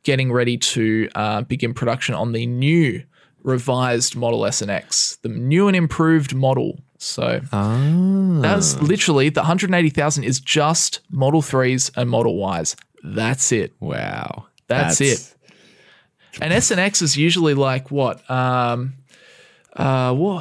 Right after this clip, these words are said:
Speaker 1: geez, I can't even remember. F-, sixteen, seventeen thousand units a quarter.
Speaker 2: Right.
Speaker 1: So it's
Speaker 2: Yeah.
Speaker 1: impressive. I mean, it's
Speaker 2: Not a
Speaker 1: nowhere near as many, but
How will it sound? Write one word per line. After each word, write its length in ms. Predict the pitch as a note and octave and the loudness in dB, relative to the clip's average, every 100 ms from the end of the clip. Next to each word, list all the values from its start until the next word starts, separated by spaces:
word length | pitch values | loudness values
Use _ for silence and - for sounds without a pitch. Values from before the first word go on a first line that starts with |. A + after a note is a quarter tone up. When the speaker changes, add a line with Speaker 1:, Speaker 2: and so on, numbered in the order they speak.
| - | -4
Speaker 1:
geez, 320 | - D3+ C3+ | 0 2 2
I 60 | C3 | 0
can't 260 | E3 D#3+ | 0 2
even 180 | C#3+ C3 | 2 0
remember. 340 | A#2+ B2+ D#3 C#3 | 0 0 2 0
F-, 240 | - - | -2 -8
sixteen, 880 | C#3+ - - - G#3 - F#3 F#3+ F#3+ | -2 0 0 0 -2 -2 0 2 2
seventeen 720 | - F3+ F3 F3 - E3 E3 | 4 2 2 2 2 2 2
thousand 480 | - D#3 D#3+ D#3+ D3+ | 2 2 2 4 4
units 300 | D#3+ D#3 - | 4 2 0
a 40 | |
quarter. 420 | C3 C#3+ D#3 A3 A#3 | 0 2 2 0 -4
Speaker 2:
Right. 180 | - A2+ | -2 0
Speaker 1:
So 300 | A#2+ C3 B2 B2+ C#3 _ G#2+ | 2 2 2 0 -6 _ -6
it's 180 | G#2+ | -2
Speaker 2:
Yeah. 60 | C#3+ | 0
Speaker 1:
impressive. 500 | - F3+ - A#2 - - | 0 0 0 -2 -2 -2
I 100 | D3+ | 0
mean, 160 | D#3+ | 2
it's 160 | D3+ E3+ | 2 4
Speaker 2:
Not 100 | E3 | 4
a 20 | |
Speaker 1:
nowhere 140 | B2 A2+ | 2 0
near 220 | A2+ A2 | -2 -2
as 140 | - | -2
many, 380 | B2 A#2+ G#2+ E2 | -2 -2 -4 -8
but 480 | - G2 - - | -6 -4 -6 -10